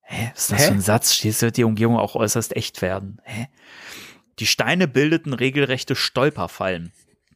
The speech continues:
Speaker 1: Diesmal erwischte es Destiny, äh, <gasps> Entschuldigung, Destiny. Sie hatte, <gasps> sie hatte einen größeren Block übersehen, kippte nach vorn und prallte gegen einen Balken,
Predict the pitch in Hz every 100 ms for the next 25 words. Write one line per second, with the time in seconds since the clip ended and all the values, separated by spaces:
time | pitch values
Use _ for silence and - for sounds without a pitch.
0 | _ _ _ _ - - 127 131 156 113
1 | 127 - 135 - 117 - 120 120 110 269
2 | 311 - 277 262 208 110 92 92 _ _
3 | 110 107 104 95 - - - - 233 302
4 | 311 302 269 214 139 - - - 127 151
5 | 170 139 135 139 160 202 160 156 160 165
6 | 127 107 101 107 101 - - 160 135 -
7 | 151 156 135 - - 185 165 156 156 135
8 | 135 135 165 143